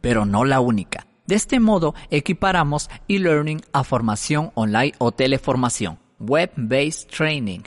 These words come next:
web-based instruction, online learning, en definitiva, aprendizaje basado en la web o formación online. A lo largo de este curso, al hablar de e-learning, nos referiremos a formación online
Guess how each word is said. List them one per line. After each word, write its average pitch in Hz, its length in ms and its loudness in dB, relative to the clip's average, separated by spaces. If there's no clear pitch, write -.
web-based 147 800 -2
instruction, 127 760 -2
online 170 580 0
learning, 151 540 0
en 151 160 -2
definitiva, 190 840 -2
aprendizaje 135 840 -2
basado 127 480 0
en 123 60 0
la 98 120 2
web 147 400 -2
o 104 100 -2
formación 107 720 -2
online. 113 440 0
A 131 40 -2
lo 147 120 2
largo 214 300 2
de 202 60 2
este - 220 -2
curso, 120 420 -4
al 117 200 0
hablar 123 340 0
de 95 220 -4
e-learning, 147 560 2
nos 185 220 -2
referiremos 202 840 0
a 131 80 0
formación 120 560 -2
online 147 300 0